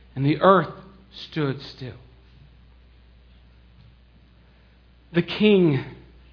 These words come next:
was running out of moves. The king was vulnerable. The king was surrounded. And Satan took his queen piece and he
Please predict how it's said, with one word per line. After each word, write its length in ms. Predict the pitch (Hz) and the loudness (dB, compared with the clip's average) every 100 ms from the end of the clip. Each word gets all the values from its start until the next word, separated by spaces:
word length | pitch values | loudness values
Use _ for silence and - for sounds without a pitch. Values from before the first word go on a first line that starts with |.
| - - - _ _ _ - - - - - - - _ _ | -20 -20 -20 _ _ _ -18 -18 -18 -20 -20 -20 -20 _ _
was 140 | 123 | -10
running 260 | 139 156 147 | -4 -2 -2
out 140 | 127 | -2
of 60 | 123 | -4
moves. 200 | 123 - - - - - - _ - - - - - - - - - - - - - | -6 -8 -16 -20 -20 -20 -20 _ -20 -20 -20 -20 -20 -20 -20 -20 -20 -20 -20 -20 -16
The 80 | 127 | -14
king 360 | - - 202 143 | -6 0 2 2
was 120 | 131 | 0
vulnerable. 480 | 147 135 113 98 - - - - - - _ _ - - - - | -2 -2 -4 -10 -18 -20 -20 -20 -20 -20 _ _ -20 -20 -8 -4
The 80 | |
king 720 | 170 - 247 220 170 139 104 - - - - - | -4 -2 0 2 2 0 -6 -14 -20 -20 -20 -10
was 100 | 143 | -10
surrounded. 640 | - 165 156 156 147 139 107 - - _ - _ - - - - - - - - - - - - - | -4 -2 -2 -2 -4 -6 -8 -16 -20 _ -20 _ -20 -20 -20 -20 -20 -20 -20 -20 -20 -20 -20 -20 -6
And 120 | 147 | -6
Satan 420 | 147 196 196 170 | -2 2 2 2
took 240 | - 180 | -2 -6
his 260 | 180 175 151 | -2 -4 -4
queen 520 | - - 196 175 143 | -6 -2 0 0 -2
piece 320 | - 160 120 | -4 -4 -4
and 180 | 160 135 | -4 -4
he 400 | 135 151 131 117 | -2 -4 -4 -8